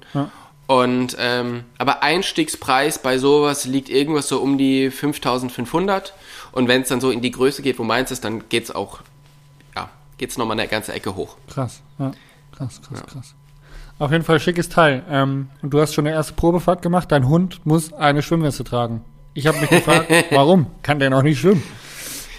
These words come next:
Speaker 2: Doch, der kann schwimmen, aber, äh, das können die meisten Menschen ja auch. Und wenn sie aber dann ins kalte Wasser fallen, ähm, dann kommt halt ja die Hektik dazu. Und ich sag mal so, mein Hund ist ein bisschen, ähm,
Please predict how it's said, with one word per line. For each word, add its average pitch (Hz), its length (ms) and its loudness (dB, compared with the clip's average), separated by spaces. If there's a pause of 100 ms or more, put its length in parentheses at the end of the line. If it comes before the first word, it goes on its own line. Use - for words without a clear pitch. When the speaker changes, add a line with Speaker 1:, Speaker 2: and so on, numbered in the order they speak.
(120)
Speaker 2:
Doch, 170 220 2
der 143 160 2
kann 170 240 0
schwimmen, 202 520 0
aber, 147 520 6
äh, 143 80 2
das 139 160 -2
können 156 140 0
die 151 60 2
meisten 147 340 2
Menschen 139 320 0
ja 123 140 4
auch. 147 320 2 (420)
Und 139 460 0
wenn 143 160 2
sie 175 80 2
aber 139 120 2
dann 143 120 4
ins 131 160 -2
kalte 135 260 -2
Wasser 156 220 0
fallen, 127 460 -2 (360)
ähm, 139 380 -2
dann 135 480 -2
kommt 160 220 0
halt 139 140 2
ja 135 60 4
die 131 120 0
Hektik 139 340 -4
dazu. 107 340 -4
Und 120 120 -2
ich 123 80 -4
sag 127 100 -2
mal 120 140 -2
so, 156 180 6
mein 131 240 -2
Hund 156 140 0
ist 135 100 -6
ein 131 100 -2
bisschen, 127 500 -2 (540)
ähm, 127 360 -2